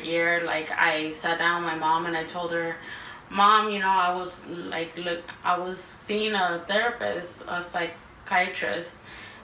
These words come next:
and she was like, "Tú no estás loca, tú, tú estás bien." And I was like,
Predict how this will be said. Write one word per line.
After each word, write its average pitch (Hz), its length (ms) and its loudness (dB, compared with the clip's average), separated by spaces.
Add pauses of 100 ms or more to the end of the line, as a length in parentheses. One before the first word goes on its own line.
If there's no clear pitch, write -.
(120)
and 180 520 4
she 202 100 -4
was 190 220 -2
like, 180 320 0 (760)
"Tú 294 140 0
no 349 80 -2
estás 311 380 -2
loca, 269 480 0 (120)
tú, - 200 -4 (120)
tú 262 140 -2
estás 302 240 2
bien." 285 340 -2 (380)
And 208 180 4
I 220 80 8
was 220 260 0
like, 190 300 0